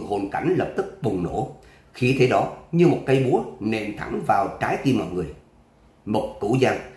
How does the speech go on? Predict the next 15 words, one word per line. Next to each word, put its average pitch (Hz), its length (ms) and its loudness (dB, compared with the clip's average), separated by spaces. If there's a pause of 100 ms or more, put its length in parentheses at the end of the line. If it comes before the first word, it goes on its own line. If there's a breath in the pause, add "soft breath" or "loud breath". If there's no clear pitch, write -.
(260 loud breath)
chuyện 123 280 0
khác 196 260 -2
ta 139 200 2
còn 98 240 2
bỏ - 260 0
qua 113 200 0
cho 123 60 -4
ông. 110 240 -2 (340 loud breath)
Riêng 160 200 6
chuyện 104 120 -2
này, 95 180 -2 (240)
nếu 117 200 0
ông 113 220 0 (240)
còn 113 300 4
dám 120 200 2